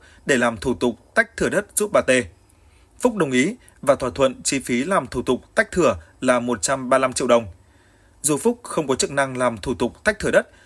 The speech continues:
và không quen biết với người hay cơ quan chức năng có thể làm thủ tục tách thửa, ông V không biết Phúc làm giả các giấy chứng nhận nên đã tin tưởng và chuyển trước hai mươi triệu đồng vào số tài khoản của Phúc.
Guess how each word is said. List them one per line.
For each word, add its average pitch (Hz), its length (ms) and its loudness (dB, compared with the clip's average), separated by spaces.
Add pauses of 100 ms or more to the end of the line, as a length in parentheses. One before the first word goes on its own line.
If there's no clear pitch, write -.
(120)
và 127 360 2
không 143 200 -6
quen 139 200 0
biết 190 220 -2
với 127 100 0
người 135 260 2 (240)
hay 156 180 2
cơ 139 100 -4
quan 127 180 0
chức - 180 -4
năng 131 240 -2
có 143 120 0
thể 175 280 -2
làm 113 300 0 (100)
thủ 127 160 -2
tục 123 200 -6
tách 208 120 0
thửa, 120 220 4 (720)
ông 139 180 0
V 131 60 0 (180)
không 160 140 -8
biết 202 160 0
Phúc 240 200 -2
làm 131 200 2
giả 117 220 2
các 196 160 -4
giấy 139 160 -2
chứng 135 160 -6
nhận 170 160 0 (320)
nên 131 160 0
đã 127 100 0
tin 135 200 -4
tưởng 123 200 2 (240)
và 131 180 4
chuyển 123 240 -4
trước 214 280 -2
hai - 240 -2
mươi 139 120 -4
triệu 135 140 -4
đồng 123 200 2 (200)
vào 123 240 4
số 120 220 -4
tài 180 140 0
khoản 139 220 0
của 127 120 -4
Phúc. - 220 0